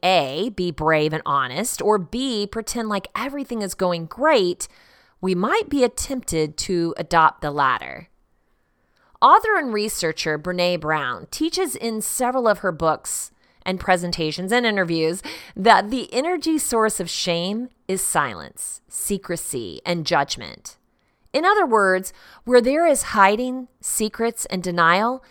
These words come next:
shame is usually in the driver's seat. Shame is crippling to the human spirit and one of the most uncomfortable feelings we can feel. Often, we don't even know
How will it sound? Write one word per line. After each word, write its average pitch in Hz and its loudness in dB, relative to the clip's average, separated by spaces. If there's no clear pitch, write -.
shame 220 0
is 160 -4
usually 202 -2
in 175 -6
the 180 -6
driver's 147 -4
seat. - -10
Shame 254 -2
is 220 -4
crippling 156 -6
to - -10
the 175 -6
human 175 -4
spirit 143 -6
and 254 0
one 311 6
of 339 0
the 320 0
most 285 6
uncomfortable 370 -6
feelings 202 -2
we 180 0
can 170 -6
feel. 151 -8
Often, 240 4
we 285 0
don't 453 -2
even 262 -2
know 165 0